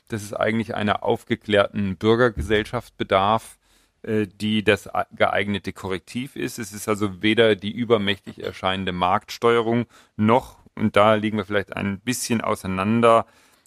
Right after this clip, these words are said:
äh, eine einschränkende Regulierungswut staatlicherseits. Also es gibt auch das Gegenteil, dass eben zu viel staatliche Regulierung da ist und auch,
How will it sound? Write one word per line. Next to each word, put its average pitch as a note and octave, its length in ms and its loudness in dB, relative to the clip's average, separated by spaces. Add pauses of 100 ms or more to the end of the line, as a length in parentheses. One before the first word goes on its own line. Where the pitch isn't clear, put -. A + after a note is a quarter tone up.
(120)
äh, G#2+ 120 -4
eine G#2+ 440 0
einschränkende A2 920 0
Regulierungswut G2+ 1040 -4
staatlicherseits. G#2 1000 0
Also G1+ 140 -12
es - 120 -18
gibt - 200 -8
auch - 260 -4 (280)
das F#2+ 260 -12
Gegenteil, G#2+ 800 -2
dass F#2+ 180 -8
eben F#2+ 300 -6 (360)
zu - 160 -14
viel A2+ 160 -6
staatliche F#2+ 500 -2
Regulierung F#2 520 -8
da F2 220 0
ist - 140 -18
und F#2 100 -8
auch, F2 340 -6